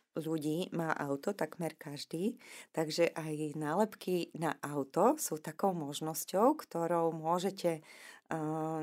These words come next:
dať informáciu svojmu okoliu, že Rádio Mária existuje. Tieto nálepky máme k dispozícii a môžeme vám ich tiež poslať.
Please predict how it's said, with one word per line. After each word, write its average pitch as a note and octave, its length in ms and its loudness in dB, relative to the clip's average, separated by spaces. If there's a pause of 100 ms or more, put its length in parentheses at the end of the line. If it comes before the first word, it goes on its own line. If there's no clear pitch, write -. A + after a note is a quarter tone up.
dať - 280 -10 (180)
informáciu E3+ 880 2
svojmu D#3 500 0
okoliu, D3 480 0 (300)
že D#3+ 260 -2
Rádio D#3 380 0
Mária D3 400 -6
existuje. D3+ 480 -4
Tieto C#3+ 260 -6
nálepky D#3 720 0
máme C#3+ 320 -4
k C#3+ 80 -6
dispozícii F3 880 2 (460)
a C#3+ 260 -4 (140)
môžeme D3 560 -6
vám C#3+ 240 -4
ich C#3 160 -8
tiež - 320 -6
poslať. - 500 -4